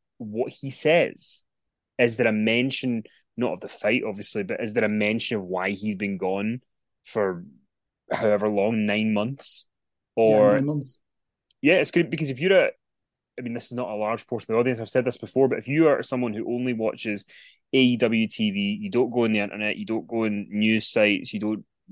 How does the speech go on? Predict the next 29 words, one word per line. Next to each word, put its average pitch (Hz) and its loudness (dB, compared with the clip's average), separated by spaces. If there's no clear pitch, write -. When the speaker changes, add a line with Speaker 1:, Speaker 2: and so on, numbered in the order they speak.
Speaker 1:
you 104 -8
read 110 -4
wrestling 113 0
magazines 104 -2
or 101 -2
whatever, 101 0
he 113 0
won 131 4
the 143 4
title 131 4
All 127 6
Out 143 6
and 139 0
he's 113 -6
never 120 -2
been 117 -8
seen 127 -6
since. 180 -8
And 113 -2
you've 107 0
never 117 4
been 120 0
told 117 0
why. 104 0
He's 98 -10
never 107 2
been 127 2
mentioned. 120 -2
So 107 2